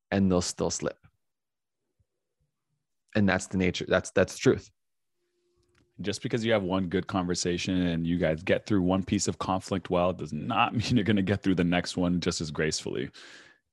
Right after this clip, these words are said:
Speaker 1: No.
Speaker 2: Every experience, every conversation, every exchange of, you know, words is a new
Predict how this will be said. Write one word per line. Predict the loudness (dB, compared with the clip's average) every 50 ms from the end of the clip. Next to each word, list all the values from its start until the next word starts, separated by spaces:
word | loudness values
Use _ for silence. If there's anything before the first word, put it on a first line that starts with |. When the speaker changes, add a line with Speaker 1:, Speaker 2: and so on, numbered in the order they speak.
| _ 4
Speaker 1:
No. | 4 6
Speaker 2:
Every | 6 4 2 2 0 -2 _ _ _ -20 -18 -8
experience, | -8 -8 -8 -6 -4 0 2 2 4 4 2 2 2 0
every | 0 2 2 2 2
conversation, | 2 0 0 0 0 0 0 2 2 2 0 0 0 -2 -2 -2 -4 -4 -8 -12 -20 -20 _ -2 0
every | 0 0 2 2 2 2 2 2 0
exchange | -2 -2 -4 -6 -6 -4 -2 0 0 2 2 2 0 0 0
of, | 0 0 2 2 0 0 -2 -6 -12 -16 _ -6
you | -4 -2
know, | 0 2 2
words | 0 0 2 2 4 4 4 4 2 0 -2 -4 -8 -8 _
is | 0 2 4 4 4 2 0 -2 -4 -6
a | -6 -4
new | -4 -4 -4 0 0 2 2 2 2 0 -4